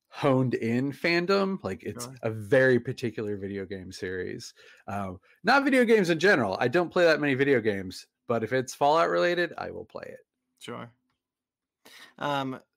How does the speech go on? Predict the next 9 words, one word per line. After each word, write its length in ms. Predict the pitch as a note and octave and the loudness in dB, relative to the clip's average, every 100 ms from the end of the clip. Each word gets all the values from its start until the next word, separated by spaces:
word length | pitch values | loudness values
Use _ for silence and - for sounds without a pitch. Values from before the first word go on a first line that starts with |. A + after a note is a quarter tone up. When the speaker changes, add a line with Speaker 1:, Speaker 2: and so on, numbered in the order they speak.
| _ | _
Speaker 2:
so 500 | - C#3+ C3 A2+ _ _ _ _ _ _ _ _ - | -6 -4 -4 -8 _ _ _ _ _ _ _ _ -12
what 220 | D#3 C#3+ | -10 -8
led 180 | D#3+ D3+ | -10 -10
you 140 | D3+ | -14
to 220 | C3+ - | -14 -18
doing 260 | C3 C3+ C3+ | -14 -14 -12
your 120 | B2+ | -14
podcast? 760 | - C3 D#3+ - - - - _ _ _ _ - - _ - - - - - | -10 -12 -12 -20 -20 -20 -20 _ _ _ _ -20 -20 _ -20 -20 -20 -20 -4
Speaker 1:
Uh, 300 | D#3 E3+ D#3 | 0 2 0